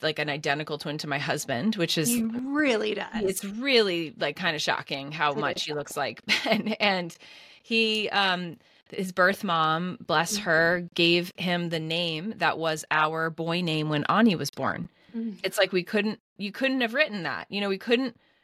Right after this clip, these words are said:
Speaker 1: couldn't have. And so what happened for me in that moment was, you know, all of this data from the, the, all the years before that, you know, especially, like, that moment from the near-death experience, it, like, all synced up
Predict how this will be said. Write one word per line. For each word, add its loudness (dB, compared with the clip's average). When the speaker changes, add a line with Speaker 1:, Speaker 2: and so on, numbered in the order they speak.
Speaker 1:
couldn't 0
have. -2
And -2
so 2
what 6
happened -2
for -2
me -2
in 0
that 2
moment 0
was, 0
you -8
know, 0
all 4
of 0
this -2
data 0
from -2
the, 2
the, -4
all 4
the 0
years -2
before -2
that, -2
you -6
know, -2
especially, 0
like, -2
that 2
moment -4
from -6
the -4
near-death 0
experience, -2
it, -6
like, 0
all 4
synced -2
up -2